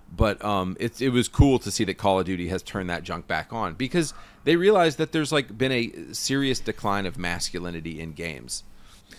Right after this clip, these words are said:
So anyway, back to Halo two. The campaign is incredible.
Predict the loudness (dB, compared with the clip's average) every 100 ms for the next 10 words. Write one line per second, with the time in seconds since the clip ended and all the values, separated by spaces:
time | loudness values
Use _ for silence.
0 | -10 -2 2 6 6 4 0 0 2 2
1 | 2 4 4 2 -12 -20 -20 -6 -4 2
2 | 2 4 4 4 2 0 0 4 6 6
3 | 2 -6